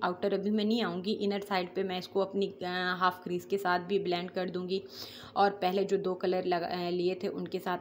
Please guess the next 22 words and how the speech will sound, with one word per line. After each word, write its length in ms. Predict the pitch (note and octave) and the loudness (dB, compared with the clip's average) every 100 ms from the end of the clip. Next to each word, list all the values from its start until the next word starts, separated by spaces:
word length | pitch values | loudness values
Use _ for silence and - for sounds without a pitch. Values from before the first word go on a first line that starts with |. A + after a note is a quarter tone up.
| F#3+ | -4
अच्छे 220 | - G3 | -6 -8
तरीके 300 | E3+ F3 F3 | -8 -6 -6
से 140 | G#3 | -4
ब्लेंड 360 | F3 E3+ D#3+ E3 | -2 -2 -2 -4
कर 200 | E3 E3 | -6 -4
दूँगी। 300 | E3+ F3 F#3 - - - - | -6 -6 -6 -8 -16 -12 0
और 140 | G3+ | 0
ज़्यादातर 500 | G3+ G3 G3 A3 G#3 | 4 4 4 2 0
फोकस 420 | - F3+ - G3+ - | -2 -6 -4 -6 -2
अभी 260 | G3+ G#3+ | 0 2
मेरा 200 | G#3+ F3 | 0 0
फ़िलहाल 380 | F3 F3+ F3 F3+ - | -2 -2 -2 -2 -2
इनर 180 | F#3+ F#3+ | -4 -4
साइड 300 | G#3+ G3 G3+ | -2 -2 2
की 120 | A3 | 0
तरफ 280 | G3+ G3+ F#3 | 2 0 2
है 60 | |
और 200 | G3 F#3+ - | 2 2 0
एंड 180 | A3 A#3+ | 0 2
में 260 | A3+ D#3+ - F#3+ | 2 0 -6 -6
मैं 180 | F3+ | -2
अब 120 | F#3 | -2